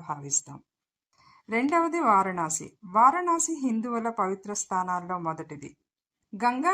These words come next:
నది ఒడ్డున విస్తరించిన ఈ నగరం అతి పురాతనమైనది. హిందూ పురాణాల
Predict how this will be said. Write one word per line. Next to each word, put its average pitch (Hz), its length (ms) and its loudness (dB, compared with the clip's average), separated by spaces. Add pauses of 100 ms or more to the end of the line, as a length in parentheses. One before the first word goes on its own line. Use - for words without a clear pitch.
(100)
నది 330 260 -2
ఒడ్డున 269 340 2
విస్తరించిన 220 580 -6 (180)
ఈ 208 60 -4
నగరం 185 420 -6 (120)
అతి 185 180 -10
పురాతనమైనది. 165 1080 -8 (580)
హిందూ 247 280 -4 (120)
పురాణాల 220 480 0